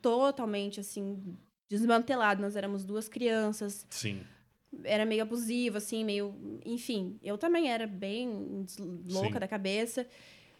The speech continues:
Speaker 1: E aí, tá. Comecei a ir no psicólogo, tomava lá um remédio, aí parei. Ah, tô bem. E aí depois eu comecei a ficar mal depois de um emprego que eu tinha, que era péssimo, que eu odiava, eu tinha ranço do meu chefe, enfim. E aí eu depois eu f-,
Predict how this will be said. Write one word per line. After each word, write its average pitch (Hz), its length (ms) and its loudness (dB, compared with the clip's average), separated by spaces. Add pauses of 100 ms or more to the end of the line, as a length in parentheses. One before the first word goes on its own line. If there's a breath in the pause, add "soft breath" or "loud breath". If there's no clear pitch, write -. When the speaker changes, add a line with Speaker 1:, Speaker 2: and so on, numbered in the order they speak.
Speaker 1:
E 220 80 4
aí, 233 580 2
tá. 196 320 2 (320)
Comecei 214 340 -2
a 214 40 -2
ir 214 40 -2
no 220 100 -4
psicólogo, 254 760 0
tomava 214 380 -4
lá 208 140 -2
um - 20 -4
remédio, 226 400 -2
aí 254 80 0
parei. - 300 0 (100)
Ah, 254 240 -6 (160)
tô 269 80 -4
bem. 220 220 -6 (720 soft breath)
E 226 40 -4
aí 226 60 2
depois 233 260 4
eu 254 80 2
comecei 254 300 0
a 233 40 -2
ficar 240 220 -2
mal 240 360 2
depois 247 360 -2
de 254 60 -4
um 254 60 0
emprego 247 400 -2
que 240 100 -6
eu 226 40 -4
tinha, 226 200 -6
que 220 100 -6
era 202 120 -4
péssimo, 196 640 -6
que - 60 -14
eu 196 60 -6
odiava, 190 500 -4
eu 196 40 -4
tinha 190 200 -6
ranço 190 420 -4
do 190 60 -6
meu 185 120 -4
chefe, 180 360 -10
enfim. 196 280 -8 (960 soft breath)
E 233 320 2
aí 240 140 6
eu 240 120 10
depois 262 340 2
eu 277 100 -2
f-, - 360 -18